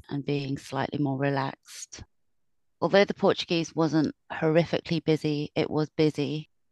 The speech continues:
which was good for me for my first time. It was good to have company and see people ahead and know that you're, you know, not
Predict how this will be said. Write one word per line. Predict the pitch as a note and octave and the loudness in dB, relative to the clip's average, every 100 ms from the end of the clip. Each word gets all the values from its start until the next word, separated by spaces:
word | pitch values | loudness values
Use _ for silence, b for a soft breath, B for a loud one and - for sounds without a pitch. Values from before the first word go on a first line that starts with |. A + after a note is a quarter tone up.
| _ _ _ _ | _ _ _ _
which | E3+ - | 0 4
was | G3 - | 0 6
good | A3+ - | 4 4
for | F#3+ | 2
me | D#3+ D3+ | 4 2
for | D#3 | 2
my | D#3 | 0
first | E3 D#3 E3 | 2 2 2
time. | - C#3 D#3+ F#3 _ _ _ _ _ _ | 0 0 0 -4 _ _ _ _ _ _
It | D#3+ | 2
was | D#3+ - | 2 2
good | E3 - | 0 2
to | F3 | 2
have | D#3 D3+ C#3+ - _ | 4 4 2 -8 _
company | - D3+ D#3+ D#3+ D#3 | -2 0 2 4 4
and | D3+ C#3 - | 4 0 -2
see | E3+ E3+ | -2 0
people | F3 D#3+ D#3 | -2 -2 2
ahead | D#3 D#3+ D3+ D#3 D#3 D#3 | 4 6 6 6 4 0
and | D#3+ | 2
know | D#3 D#3 D3+ | 4 4 2
that | D3 C#3+ | 0 -2
you're, | D3+ D#3 D3 | 0 0 0
you | D3 | 0
know, | D#3+ C#3 | 0 0
not | D3+ | -2